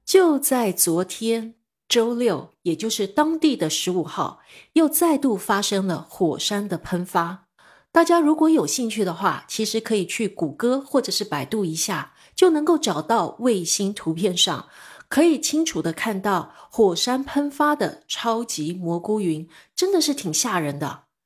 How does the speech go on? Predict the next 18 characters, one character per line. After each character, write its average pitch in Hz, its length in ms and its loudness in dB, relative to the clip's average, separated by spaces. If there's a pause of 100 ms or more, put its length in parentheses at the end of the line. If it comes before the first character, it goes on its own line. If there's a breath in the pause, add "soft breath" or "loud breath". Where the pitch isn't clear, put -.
(280 soft breath)
而 220 120 2
且 240 160 0
根 330 160 2
据 320 140 2
新 294 240 0
闻 226 180 2
报 233 220 0
道， - 300 -4 (200 loud breath)
这 240 140 2
一 226 100 0
波 226 240 0
的 196 140 -2
火 180 260 2
山 233 280 -2
灰 233 240 0
和 190 200 -2
气 226 300 -2
体 - 320 -8